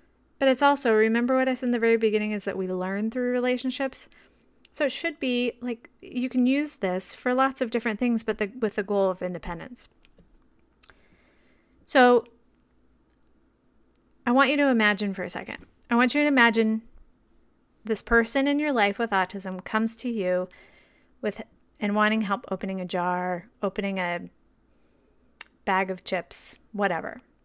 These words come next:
They may struggle a little bit and then they hand it to you. In that moment that they hand it to you, I'm gonna bet they look away and allow you to totally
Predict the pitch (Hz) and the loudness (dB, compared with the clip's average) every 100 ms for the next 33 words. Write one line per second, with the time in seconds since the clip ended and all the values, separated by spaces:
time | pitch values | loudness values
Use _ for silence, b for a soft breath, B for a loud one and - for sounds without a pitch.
0 | _ b b 214 202 208 - 247 247 247 | _ b b 0 0 0 -2 0 2 2
1 | 240 233 226 220 220 190 185 196 196 196 | 2 2 2 2 0 -4 -6 -4 -2 -4
2 | 190 185 185 - 196 180 180 185 _ _ | -4 -6 -8 -10 -10 -10 -12 -14 _ _
3 | _ _ b b b b b - 208 208 | _ _ b b b b b 0 2 2
4 | 208 208 226 269 269 311 311 277 311 277 | 2 2 4 2 0 -2 -4 -2 -2 -2
5 | - - 196 190 190 190 208 - 196 190 | -4 -6 -4 -2 -2 -2 -4 -10 -8 -6
6 | 196 254 262 320 220 196 - 196 190 190 | -2 0 4 6 6 2 -4 -2 -2 2
7 | 214 - 294 285 233 220 220 226 - 190 | 0 2 2 4 6 4 2 0 -6 -4
8 | 180 185 190 196 190 208 240 240 202 - | -2 2 2 2 0 0 0 -2 -8 -6
9 | 214 202 220 220 220 | -4 0 0 0 -2